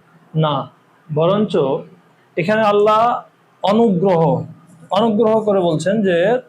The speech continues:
তোমরা খাও, অনুগ্রহ। তার মানে আল্লাহ বলছেন যে, "কুলু মিম্মা রাযাকুমুল্লাহ, আল্লাহ তোমাদেরকে যে রিজিক দিয়েছেন সে রিজিক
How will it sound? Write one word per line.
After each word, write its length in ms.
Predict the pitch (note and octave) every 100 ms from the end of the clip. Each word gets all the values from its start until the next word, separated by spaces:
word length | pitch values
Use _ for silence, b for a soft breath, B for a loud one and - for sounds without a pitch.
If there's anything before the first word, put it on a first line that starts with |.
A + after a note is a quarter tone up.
| _
তোমরা 240 | - E3 E3+
খাও, 380 | - D#3+ C#3 C3 - _ _ _ _ _ _ _ _ _ _ _ - - _ _ _ - - - - - -
অনুগ্রহ। 580 | F#3 G#3 F3 F3 D3+ - - - _ _ _ _ _
তার 160 | E3+ F3
মানে 160 | A3
আল্লাহ 260 | A#3 G3 G#3
বলছেন 600 | G3 F#3+ G#3+ A#3 C4+ B3+
যে, 480 | F#3 F3 F#3+ B3 D4+ - _ -
"কুলু 320 | F3+ F3+ A#3
মিম্মা 480 | C4 F#3+ F3 G3+ B3
রাযাকুমুল্লাহ, 960 | G#3+ E3+ G3+ G3 G3+ G#3 G3+ G3 D3+ - - _ _ _ _ _ -
আল্লাহ 480 | D#3+ E3+ F#3+ A3
তোমাদেরকে 460 | A3 F#3+ F3 F3+ F#3
যে 240 | E3 E3
রিজিক 420 | D#3+ E3 E3 F#3+ D#3+
দিয়েছেন 540 | E3+ D#3+ D#3+ F#3 B3+
সে 300 | - - E3+
রিজিক 340 | D#3+ E3+ G#3+